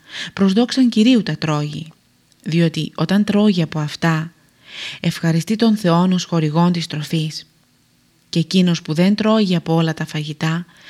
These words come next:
προς δόξαν του Κυρίου δεν τρώγει και ευχαριστεί ομοίως τον Θεόν. Επτά. Και οι δύο προς δόξαν Θεού κάνουν εκείνο που κάνουν, διότι κανείς από εμάς που πιστεύομεν δεν ζει δια των εαυτών του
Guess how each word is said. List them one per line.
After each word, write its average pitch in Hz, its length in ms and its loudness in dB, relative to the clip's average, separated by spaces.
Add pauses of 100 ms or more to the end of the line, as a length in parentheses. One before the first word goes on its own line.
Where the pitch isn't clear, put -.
(320)
προς 190 200 4
δόξαν 226 340 2
του 208 100 2
Κυρίου 185 400 4
δεν 147 200 -2
τρώγει 147 560 -4 (160)
και 175 100 0
ευχαριστεί 165 600 0
ομοίως 165 400 0
τον 170 180 -4
Θεόν. 156 440 -2 (1080)
Επτά. 160 440 -6 (960)
Και 190 200 8
οι 185 40 8
δύο 240 340 4
προς 190 240 2
δόξαν 190 400 2
Θεού 175 400 2
κάνουν 175 300 4
εκείνο 185 420 4
που 175 140 -8
κάνουν, 156 540 -2 (640)
διότι 175 300 2
κανείς 208 380 6
από 226 180 0
εμάς 165 460 2
που 160 120 -14
πιστεύομεν 160 760 -2 (300)
δεν 175 260 4
ζει 175 220 4
δια 170 180 2
των 165 160 0
εαυτών 165 540 2
του 160 240 -10